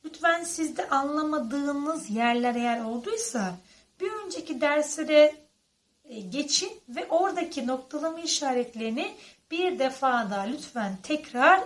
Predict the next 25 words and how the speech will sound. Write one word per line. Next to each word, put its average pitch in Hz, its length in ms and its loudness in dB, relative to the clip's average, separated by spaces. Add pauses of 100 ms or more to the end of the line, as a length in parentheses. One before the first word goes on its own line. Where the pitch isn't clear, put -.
edin. 202 680 2 (580)
Şimdi 285 600 0
devam 330 300 6
edelim 208 240 2
örneklerimize. 202 840 0 (1800)
Şimdi 311 360 -2
burada 359 260 0
da 370 100 0
çocuklar 349 600 4
karışık 311 500 4
örnekler 294 580 8
verdim 196 420 8
ben 196 200 8
size. 196 440 0 (600)
Bu 349 140 -6
karışık 370 460 0
örneklerde 359 720 2
de, 339 280 4 (400)
e, 226 380 0
boş 370 320 2
bıraktığım 240 600 0
yerleri 254 580 4 (340)
sizlerin 320 460 -2
doldurmanızı 247 680 2
istedim. 214 560 0